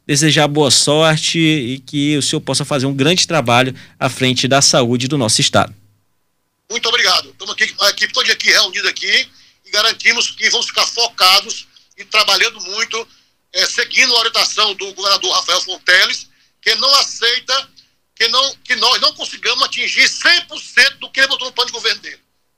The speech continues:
Speaker 2: Se tiver noventa e nove, não serve pra ele, serve cem por cento.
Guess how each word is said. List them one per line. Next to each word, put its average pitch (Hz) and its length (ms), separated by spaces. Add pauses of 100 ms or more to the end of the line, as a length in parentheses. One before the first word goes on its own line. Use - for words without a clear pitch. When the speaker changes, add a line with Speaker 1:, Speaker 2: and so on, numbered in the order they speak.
(280)
Speaker 2:
Se - 60
tiver 214 440 (300)
noventa 214 260
e - 40
nove, 247 260
não 226 120
serve 233 220
pra 202 160
ele, 165 120
serve - 300
cem 247 100
por - 80
cento. - 360